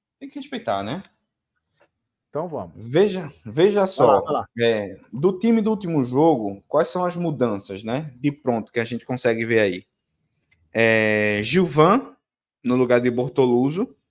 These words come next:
Speaker 2: Sim.
Speaker 1: né? É,
Speaker 2: Felipe Cardoso.
Speaker 1: tinha tido
Speaker 2: Ah, desculpa, desculpa.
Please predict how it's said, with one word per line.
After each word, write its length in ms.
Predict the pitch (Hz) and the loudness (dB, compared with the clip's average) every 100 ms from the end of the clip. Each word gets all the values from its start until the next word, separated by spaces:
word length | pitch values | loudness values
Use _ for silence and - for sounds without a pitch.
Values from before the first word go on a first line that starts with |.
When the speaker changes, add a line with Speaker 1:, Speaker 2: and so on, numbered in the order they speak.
| _ _ _ | _ _ _
Speaker 2:
Sim. 240 | - 127 | -20 -14
Speaker 1:
né? 320 | 110 110 196 - _ _ _ _ _ _ _ _ _ _ _ _ _ _ - - | -6 -4 -4 -6 _ _ _ _ _ _ _ _ _ _ _ _ _ _ -10 -8
É, 1800 | 107 107 104 104 104 104 101 101 101 101 101 98 95 95 92 92 98 104 _ | -2 0 2 0 0 0 -2 -2 -2 -4 -4 -4 -6 -6 -8 -10 -14 -20 _
Speaker 2:
Felipe 240 | - 143 - | -14 -14 -4
Cardoso. 280 | 147 135 127 | -4 -2 -6
Speaker 1:
tinha 80 | - | -2
tido 220 | 311 269 - _ _ _ _ _ _ _ _ _ _ _ _ | -4 -4 -12 _ _ _ _ _ _ _ _ _ _ _ _
Speaker 2:
Ah, 100 | 143 | -4
desculpa, 400 | 139 - 151 135 | -4 -4 -6 -6
desculpa. 360 | 104 - 120 - | -12 -12 -12 -12